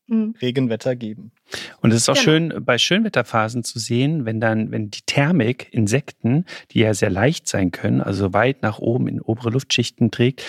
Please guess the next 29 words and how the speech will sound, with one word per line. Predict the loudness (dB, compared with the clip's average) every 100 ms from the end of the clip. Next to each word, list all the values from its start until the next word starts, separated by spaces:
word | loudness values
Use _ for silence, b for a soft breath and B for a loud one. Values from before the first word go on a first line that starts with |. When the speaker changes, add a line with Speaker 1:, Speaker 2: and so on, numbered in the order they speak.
| B B
Speaker 3:
dann | 0 0
hat | 2
man | 2 2
auch | 0 -2 -10
ganz | -2 0 0
oben | 2 4 4
die | 4
ganzen | 0 2 2
Mauersegler | 4 2 2 -2 -2 -2 -2
und | -2 -4
die |
Schwalben, | -2 -2 0 0 2 2
die | 0
dann | 0
Speaker 1:
Oh, | 0
Speaker 3:
so | 0
Speaker 1:
ja. |
Speaker 3:
als | -4 -2
kleine | -2 -2
Punkte | 0 -2 0 -4
fliegen. | -2 0 2 0 B B B B
Also | 0 0
auch | 0
mal | -2
schön | 2 0
zu | 0
sehen | 0 0 2
und | 0 -2
eben | -4 0